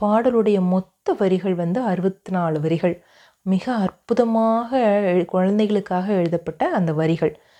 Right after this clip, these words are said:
ஆ, வணியத்தை சின்ன வயசுல இருக்கும் பொழுது, பள்ளிக்கூடம் போயிட்டு, மதிய சாப்பாட்டு வேலைக்கு வீட்டுக்கு வரும் பொழுது,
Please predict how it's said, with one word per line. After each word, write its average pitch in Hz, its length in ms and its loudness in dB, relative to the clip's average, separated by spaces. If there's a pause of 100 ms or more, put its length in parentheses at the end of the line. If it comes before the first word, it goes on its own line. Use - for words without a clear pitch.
(380)
ஆ, 220 160 0
வணியத்தை 262 560 2
சின்ன 254 380 -4
வயசுல 196 340 -2
இருக்கும் 180 300 -2
பொழுது, 175 540 -2
பள்ளிக்கூடம் 190 540 -2
போயிட்டு, 175 520 -4 (280)
மதிய 226 420 2
சாப்பாட்டு 202 560 -2
வேலைக்கு 175 400 0
வீட்டுக்கு 180 320 -2
வரும் 170 240 -4
பொழுது, 165 420 0